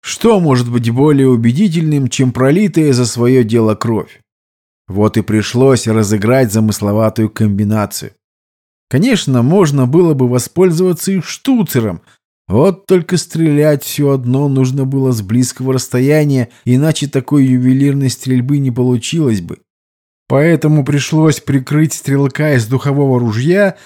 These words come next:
ну а заодно и раззадорить толпу ещё больше. Да, хитёр Пётр. Решил рыбку съесть и... Деньги за машину уплачены, казна своё получила,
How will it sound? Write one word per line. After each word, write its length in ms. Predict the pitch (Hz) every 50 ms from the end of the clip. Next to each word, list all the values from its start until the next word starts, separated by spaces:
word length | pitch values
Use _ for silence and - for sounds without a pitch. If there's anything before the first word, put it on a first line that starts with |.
| - _ -
ну 240 | 127 151 180 202
а 80 | 202 196
заодно 560 | 165 151 170 175 175 156 143 143 151 151 151
и 60 | 151
раззадорить 760 | 147 151 156 143 127 123 143 151 147 135 147 143 139 131 117
толпу 400 | - 147 151 135 113 - 127 131
ещё 400 | 131 131 123 - - 135 135 131
больше. 600 | 120 117 120 120 120 113 98 - - 101 87 - _ _ _ _ _ _ _ _ _ _ _ _ _ _ _ -
Да, 640 | 92 90 90 95 107 110 113 113 113 113 113 113 110
хитёр 720 | 95 - - 139 170 147 _ - - 123 123 127 123 113 110 _ _
Пётр. 480 | - 127 123 113 104 - - - - - _ _ _ _ -
Решил 520 | 98 101 110 107 - - 147 190 185 170 156
рыбку 440 | 143 185 208 175 - - - 190 165
съесть 540 | - - 147 151 160 156 156 139 - -
и... 460 | 139 127 139 143 143 139 135 131 127 123 _ _ _ _ _ _ _ _ _ _ _ _ _ _ _ _
Деньги 520 | - 104 104 151 190 196 202 180 151 131 127
за 180 | 123 120 127
машину 540 | 127 131 131 120 - - 139 123 120 120 117
уплачены, 800 | 113 - - 139 156 170 165 165 160 - 156 147 147 143 131 117 _ _ _ -
казна 420 | - 139 139 131 143 165 175 175
своё 360 | 156 - 143 143 143 147 139
получила, 760 | 131 - 135 127 123 123 117 - - 208 196 180 170 156 143